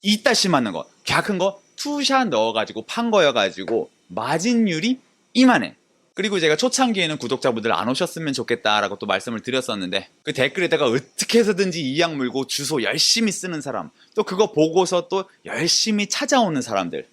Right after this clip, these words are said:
물론 와주시는 거 너무 감사한데 이제 거기서 아이스 아메리카노 천 원짜리 지금 팔수록 손해인데 <laughs> 아, 제이님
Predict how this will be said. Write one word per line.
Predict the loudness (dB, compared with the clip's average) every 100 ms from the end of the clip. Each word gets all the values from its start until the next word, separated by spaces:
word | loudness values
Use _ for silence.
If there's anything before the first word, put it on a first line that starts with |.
| _
물론 | -8 -2 2
와주시는 | 2 2 2
거 | 0
너무 | -2 -2 -2 -2
감사한데 | -4 -2 -2 0 -2 -2 -2 0 0
이제 | -2
거기서 | -4 -4 -2
아이스 | -2 0 0
아메리카노 | 0 -2 -4 -4
천 | -2 0
원짜리 | 2 2 0
지금 | 0 -2 0
팔수록 | -2 -2 -2 0 0 0
손해인데 | -2 -2 0 0 -2 -2 -2 -4 -10
<laughs> | -2
아, | 0
제이님 | 2 2 2 2 -2 -2